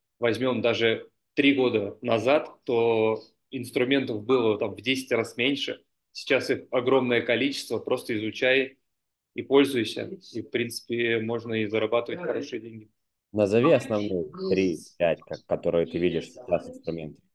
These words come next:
Speaker 1: Э, ну, направление, инструменты, в принципе, DeFi сектор очень сильно, э, развивается. Там есть и фарминги, стейкинги ликвидные. Э, можно просто предоставлять ликвидность в проекты,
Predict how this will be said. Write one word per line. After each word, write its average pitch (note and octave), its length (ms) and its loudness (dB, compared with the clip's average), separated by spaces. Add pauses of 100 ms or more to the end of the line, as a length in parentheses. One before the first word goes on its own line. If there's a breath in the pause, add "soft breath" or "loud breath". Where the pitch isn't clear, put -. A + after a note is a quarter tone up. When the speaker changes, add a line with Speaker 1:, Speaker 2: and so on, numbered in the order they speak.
(420)
Speaker 1:
Э, C3+ 560 6
ну, F3+ 360 2
направление, E3 600 4
инструменты, C#3+ 580 -2
в - 80 -14
принципе, D3+ 360 2
DeFi F3 400 0
сектор D#3+ 440 0
очень C#3 360 2
сильно, A2+ 640 -2 (200)
э, B2 60 -10
развивается. A2+ 1040 2
Там B2 220 2
есть A#2+ 340 0
и A#2 440 0 (100)
фарминги, B2 500 0
стейкинги C3+ 680 0
ликвидные. A#2 920 -2 (280)
Э, A2 680 -4 (840)
можно B2+ 360 0
просто B2+ 400 0
предоставлять B2+ 640 0
ликвидность B2+ 600 0
в - 40 -20
проекты, B2 680 2